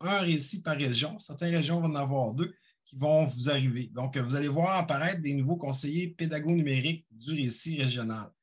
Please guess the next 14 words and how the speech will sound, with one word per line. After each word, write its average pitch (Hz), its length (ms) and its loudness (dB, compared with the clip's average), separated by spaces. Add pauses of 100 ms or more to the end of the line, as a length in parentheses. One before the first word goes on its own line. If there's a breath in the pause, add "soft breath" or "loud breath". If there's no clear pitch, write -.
(540 loud breath)
Euh, 131 240 4
c'est - 800 -2
une 104 200 -4
excellente 135 580 0
nouvelle. 131 420 -2
Vous 156 100 -2
allez 127 80 0
avoir 147 240 0
une 135 80 -2
ressource 131 440 -6
plus 160 200 -10
près 139 260 0
de 120 80 -4
vous. 131 300 -2